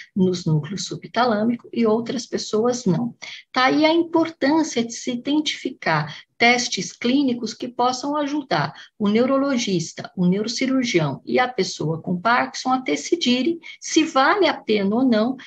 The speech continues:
investir nesse tratamento para melhora do freezing. Então, eles incluíram cento e vinte e quatro pessoas com Parkinson,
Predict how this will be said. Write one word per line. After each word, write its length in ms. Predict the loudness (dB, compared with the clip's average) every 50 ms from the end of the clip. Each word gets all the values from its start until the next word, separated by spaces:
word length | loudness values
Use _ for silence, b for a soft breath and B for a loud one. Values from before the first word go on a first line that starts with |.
| B B -4
investir 680 | 0 0 0 2 2 0 0 0 -4 -4 -2 0 2
nesse 360 | 2 4 2 2 -2 -4 -8 -8
tratamento 840 | -4 -4 -4 -4 -4 -4 -2 -2 0 0 -2 -2 -4 -6 -10 -10 -4
para 180 | -2 0 2
melhora 500 | 4 4 2 2 2 0 0 0 -2 -4
do 140 | -6 -8 -12
freezing. 460 | -12 -8 -8 -8 -8 -8 -10 -16 -20 _ _ _ B B B B B B 0
Então, 460 | 0 2 2 2 2 2 2 0 -4 B B B B
eles 300 | 0 0 0 0 0 0
incluíram 520 | 0 0 0 0 0 0 2 2 2 0 0
cento 360 | -2 -2 -2 -2 -2 -2 -4
e 20 | -4
vinte 220 | -4 -4 -4 -4
e 60 | -6
quatro 320 | -4 -2 -2 -2 -2 -6 -10
pessoas 480 | -8 -8 -8 -6 -6 -6 -6 -6 -6 -8
com 140 | -8 -10 -8
Parkinson, 680 | -6 -4 -2 -2 -2 -2 -4 -6 -6 -6 -6 -8 -10